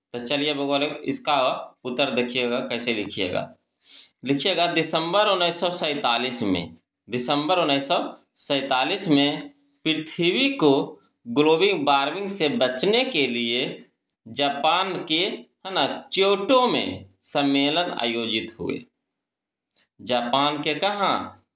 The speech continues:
क्योटो में, क्योटो, है ना, जगह है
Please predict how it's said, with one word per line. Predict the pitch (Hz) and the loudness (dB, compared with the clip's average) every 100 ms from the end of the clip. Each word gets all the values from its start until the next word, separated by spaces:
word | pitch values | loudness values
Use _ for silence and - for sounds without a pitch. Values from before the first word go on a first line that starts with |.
| _ | _
क्योटो | 139 156 160 160 185 | -2 0 0 2 4
में, | 147 110 - | 4 2 0
क्योटो, | 147 139 - 107 82 - - | 2 2 2 2 0 -8 -4
है | 175 | 0
ना, | 160 98 - _ _ _ _ _ _ - - _ _ - | 0 -2 -8 _ _ _ _ _ _ -20 -20 _ _ -8
जगह | 113 127 147 | -4 0 0
है | 135 220 - | 0 -4 -8